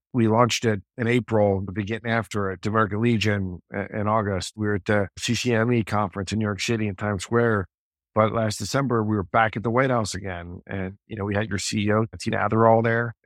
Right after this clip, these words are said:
You were saying, "Hey, what can I do to roll up my sleeves and be part of the solution here?" And so this is a real grassroots effort. We're really trying to make sure that we can expand programs like SkillBridge. We have three hundred thirty companies in the transportation industry that are now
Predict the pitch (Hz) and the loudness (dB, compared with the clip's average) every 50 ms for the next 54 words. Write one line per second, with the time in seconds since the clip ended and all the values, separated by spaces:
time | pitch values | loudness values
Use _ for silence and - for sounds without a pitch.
0 | - 76 76 71 67 - - - 113 110 101 117 123 117 107 110 110 98 - 120 | -20 -16 -14 -12 -8 -4 0 2 2 2 2 2 2 2 2 2 0 0 0 -2
1 | 120 117 107 113 113 110 117 110 104 110 113 120 - 110 107 98 - 117 123 131 | -2 0 0 0 2 2 2 2 2 2 2 2 0 -2 -4 -4 -4 -4 -2 -2
2 | 120 101 101 101 104 104 92 - 110 120 123 117 113 110 110 - - - 135 123 | -2 -4 -4 -4 -4 -6 -2 0 2 2 4 2 2 0 -2 -4 -4 -4 -6 -6
3 | - - 104 98 90 90 90 - - 110 110 110 107 95 - - 113 110 107 104 | -6 -6 -6 -6 -6 -8 -10 -12 -12 -10 -6 -6 -6 -4 -2 0 0 0 0 0
4 | 98 95 90 - 117 107 - - 113 104 95 107 104 104 104 101 - - - 110 | -2 -6 -4 -4 -4 -4 -2 -4 -4 -4 -2 -2 -2 -2 -2 -4 -6 -8 -4 0
5 | 113 117 113 113 107 98 - 117 117 107 - - 117 101 - 110 107 - - 113 | 4 4 4 4 4 2 2 2 2 2 0 -2 -4 -2 -2 -2 -4 -2 -2 -4
6 | 107 104 95 - - 107 104 101 98 90 98 110 113 110 107 95 - 113 113 110 | -4 -4 -4 -6 -8 -6 -6 -6 -6 -4 -2 0 2 2 2 0 0 -2 -2 -2
7 | 104 101 101 85 - _ _ _ _ _ _ _ _ _ _ _ - 117 110 98 | -2 -4 -6 -8 -12 _ _ _ _ _ _ _ _ _ _ _ 0 0 0 2
8 | - - 123 117 117 107 110 107 104 107 98 - 101 95 90 - - - 113 110 | 2 0 2 2 2 2 0 -2 -4 -6 -8 -8 -8 -10 -10 -10 -10 -8 -6 -4
9 | 110 110 110 110 107 90 - 110 107 110 113 110 101 90 95 87 80 - - - | -4 -4 -4 -4 -6 -6 -8 -6 -4 -2 -2 -2 -2 -4 -6 -6 -6 -8 -6 -2
10 | 123 117 113 110 120 120 120 117 110 - - _ _ _ _ _ _ _ - 104 | 0 0 0 2 0 0 0 -2 -4 -8 -14 _ _ _ _ _ _ _ -6 -4
11 | 110 104 98 90 - - 110 120 120 117 113 98 - 117 117 113 101 - 113 110 | -2 -2 -2 -4 -4 0 2 2 2 2 0 -2 -2 -2 -2 -2 -4 -4 -4 -4
12 | 104 - 113 113 117 113 104 - - - - 113 95 90 - _ - - 92 - | -4 -4 -4 -4 -2 -4 -4 -8 -10 -10 -10 -10 -10 -10 -12 _ -8 -8 -4 -2
13 | 104 104 101 - - - 120 127 113 - 123 120 117 107 - - 117 120 120 107 | -2 -2 -2 -4 -4 -2 -2 0 0 0 -2 -2 -2 -2 -2 0 2 2 2 2
14 | 104 101 98 92 87 104 101 101 104 101 104 104 | 2 2 2 0 0 0 0 0 0 -2 -2 -4